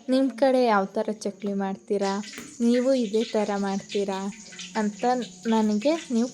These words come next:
ಕಾಮೆಂಟ್ ಮಾಡಿ ತಿಳಿಸ್ಬೋದು. ನೋಡಿ, ಈ ಚಕ್ಲಿ ಹೋಳಿಗೆ ನಾದಿರೋ ಅಂತಹ ಹಿಟ್ಟನ್ನ ಹಾಕಿ ಮೇಲೆ ಅದ್ರ ಕ್ಯಾಪ್ ಬರುತ್ತೆ, ಅದನ್ನ ಹಾಕಿ ಒಂದು ಪೇಪರ್ ಮೇಕೆ ಈ ಥರ ಒತ್ತಿ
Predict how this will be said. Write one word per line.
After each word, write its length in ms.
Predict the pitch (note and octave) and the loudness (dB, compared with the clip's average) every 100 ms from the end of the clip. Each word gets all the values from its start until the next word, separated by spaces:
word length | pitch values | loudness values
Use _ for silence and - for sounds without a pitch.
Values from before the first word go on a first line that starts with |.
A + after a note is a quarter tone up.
| - | -2
ಕಾಮೆಂಟ್ 420 | G3+ G3+ G#3 - | 0 0 -2 -4
ಮಾಡಿ 340 | G3 F#3+ F#3+ A#3 - | -4 -2 -4 -6 -4
ತಿಳಿಸ್ಬೋದು. 760 | C#4 C#4 C4 - G#3 G3 F#3+ - - - - - - | -2 -2 -4 -2 0 0 -2 -10 -12 -18 -18 -18 -4
ನೋಡಿ, 220 | A3+ A3+ B3+ A3+ | 0 0 0 0
ಈ 80 | A3 G#3 | -2 -2
ಚಕ್ಲಿ 360 | A#3 A3 A#3+ B3 A3+ | -4 -2 0 2 2
ಹೋಳಿಗೆ 380 | G#3 G3 G3 A#3+ B3 | 2 0 -2 -4 -4
ನಾದಿರೋ 540 | G#3+ F#3+ G#3 A3 G#3+ G3+ | -4 -2 0 0 0 0
ಅಂತಹ 400 | G3+ G3 - G3+ | -2 -4 -6 -6
ಹಿಟ್ಟನ್ನ 540 | G#3 G3+ G3+ A3 G3+ G3 | -4 -6 -6 -4 -2 -2
ಹಾಕಿ 460 | F#3+ - - A#3 | -4 -10 -8 -6
ಮೇಲೆ 440 | C4 G#3+ G3+ G#3+ A3 | -2 -2 -2 -2 -2
ಅದ್ರ 360 | G3 F#3 G#3 G#3 A3 | -4 -4 -4 -2 -2
ಕ್ಯಾಪ್ 280 | G#3 G#3+ - | -2 -2 0
ಬರುತ್ತೆ, 440 | G#3 G3+ G3 - C4+ - - - - | 0 0 -2 0 -2 -2 -14 -20 2
ಅದನ್ನ 360 | A3+ A3 A#3+ B3 A3+ G3 | 4 6 4 4 4 4
ಹಾಕಿ 360 | F#3+ G3 - C#4+ - _ _ - - F#3 A3+ | 0 -2 -4 -6 -6 _ _ -20 -16 0 2
ಒಂದು 260 | A3 A#3 A3+ A3+ A3 | 6 8 8 8 4
ಪೇಪರ್ 480 | B3+ B3 B3 B3 A#3 | 4 4 2 0 0
ಮೇಕೆ 500 | G#3+ G#3 G3 G3 A3+ A3 A3+ | 0 -2 -4 -4 -4 -2 -4
ಈ 20 | |
ಥರ 240 | G#3 G3+ G3+ A#3 G#3+ | -6 -6 -4 -2 -2
ಒತ್ತಿ 400 | G3+ - _ B3 | -2 -6 _ -2